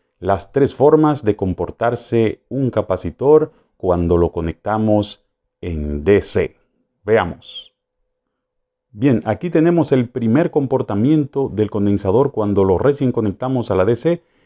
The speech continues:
y dice que se comporta como un circuito cerrado. Aquí vemos en este circuito una batería, ¿no? D C, el capacitor y la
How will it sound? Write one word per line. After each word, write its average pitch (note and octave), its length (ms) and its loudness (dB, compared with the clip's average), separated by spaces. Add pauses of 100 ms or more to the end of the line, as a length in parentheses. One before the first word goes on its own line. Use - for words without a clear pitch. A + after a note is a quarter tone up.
(100)
y G2 80 -12
dice D3 440 0 (240)
que B2 100 -6
se F#3 300 -2
comporta A2+ 880 -2
como G#2 340 -2
un E3 260 2
circuito C3 840 -4
cerrado. F#2+ 840 -2 (240)
Aquí F2 240 -12
vemos A#2+ 320 0
en G2 100 0
este F#2+ 220 -4
circuito B2 600 -6
una F2+ 640 -2
batería, F2 840 -4
¿no? F#3+ 220 -2 (340)
D D#2+ 260 -4
C, G#3 500 2
el F#2+ 200 -6
capacitor - 920 -2
y D3+ 260 -6 (100)
la A#2+ 480 2